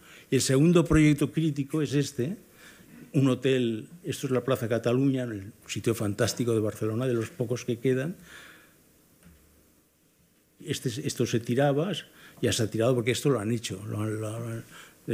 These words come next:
hablo de hace, de, de hace diez años o quince, creo que empezamos, con un edificio ecléctico,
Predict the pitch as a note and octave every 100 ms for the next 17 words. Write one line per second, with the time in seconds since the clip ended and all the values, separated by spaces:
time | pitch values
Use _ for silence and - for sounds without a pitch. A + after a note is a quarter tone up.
0 | A#2 A2+ B2+ B2+ A#2 D#3+ B2+ C#3 C#3 C3
1 | C3 G#2 C#3+ B2 A#2+ A2+ G#2 A2+ A2+ A2
2 | G2 G2+ G#2+ G#2+ - D3 C#3+ - B2+ -
3 | A2 G#2+ G#2+ G#2 A2 A2 A2+ - - -
4 | - - - A2+ A#2+ A#2 A2+ B2+ C#3 A2+
5 | C3 E3 D3 C#3+ - D3 D#3